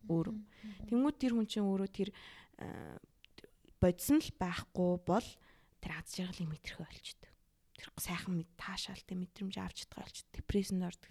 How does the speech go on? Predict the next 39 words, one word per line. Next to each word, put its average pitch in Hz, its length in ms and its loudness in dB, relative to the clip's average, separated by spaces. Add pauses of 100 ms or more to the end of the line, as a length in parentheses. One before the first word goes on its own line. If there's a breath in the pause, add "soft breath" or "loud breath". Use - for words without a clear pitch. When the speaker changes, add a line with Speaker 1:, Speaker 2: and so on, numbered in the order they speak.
Speaker 1:
тий. 226 160 0 (400 loud breath)
Өөрөө 185 160 -4
хө-, - 240 -2
амиа 185 240 6
хорломоор 175 320 -2
санагддаг, 175 560 -6
айгүй 175 240 0
хэцүү - 320 -8
болдог. - 240 -14
Dependence 202 560 6
үүсэж 170 220 0 (100)
ийн 180 80 -4
л - 80 -16
гэсэн - 240 -6
үг - 80 -10
л, - 160 -16
тий. 233 80 -2 (400 loud breath)
Тэгээ 185 160 -4
зөвхөн 254 240 4
бодисоосоо 196 560 4
хамаарат 170 560 6 (400 loud breath)
тэр 170 160 2
аз - 160 -6
жаргалынхаа 175 480 4
даврыг 160 320 0 (160)
ялгаруулдаг 165 480 0 (160)
тэр 170 160 -2 (560 loud breath)
процессыг - 560 2
л - 240 -6
ерөөсөө 160 240 -6
донтолт - 320 -10
гэдэг - 240 -18
юм - 80 -16
билээ. - 280 -20 (440)
Ямар 175 240 6
ч - 160 -2
донтолт - 320 -6
байна - 240 -10
одоо. - 180 -20